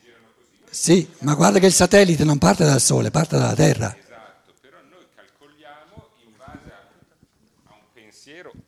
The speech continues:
Speaker 1: cioè un pensiero che pensa anche delle cose che non sono percezioni, però il pensiero funziona perché quando tu calcoli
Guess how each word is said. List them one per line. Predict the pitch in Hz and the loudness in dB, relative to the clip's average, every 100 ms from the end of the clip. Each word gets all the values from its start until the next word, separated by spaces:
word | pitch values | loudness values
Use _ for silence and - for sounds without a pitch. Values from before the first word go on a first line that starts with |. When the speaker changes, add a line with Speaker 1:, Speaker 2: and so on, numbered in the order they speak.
| _ | _
Speaker 1:
cioè | - 107 - | -20 -20 -20
un | 98 | -16
pensiero | - 135 - 214 - | -10 -8 -4 -4 -6
che | - - | -8 -10
pensa | - 139 165 - 113 78 - - | -8 -6 -6 -6 -6 -8 -12 -14
anche | 120 127 - 110 - - _ _ _ _ _ _ _ _ _ | -14 -12 -10 -10 -12 -20 _ _ _ _ _ _ _ _ _
delle | 104 110 | -12 -10
cose | 139 - | -10 -12
che | 104 | -12
non | 95 | -12
sono | 92 180 220 131 | -10 -10 -10 -12
percezioni, | - 87 - 92 - - 80 62 64 | -14 -16 -14 -16 -14 -12 -12 -16 -14
però | 156 87 139 - _ _ _ _ _ | -8 -6 -6 -8 _ _ _ _ _
il | 85 | -20
pensiero | - 90 - 160 135 | -16 -14 -12 -14 -14
funziona | - 85 - 110 73 | -16 -18 -14 -14 -14
perché | 73 - 82 80 _ | -18 -16 -16 -16 _
quando | - 90 92 | -20 -20 -20
tu | - - | -20 -8
calcoli | 113 101 - 82 78 | -6 -6 -10 -20 -20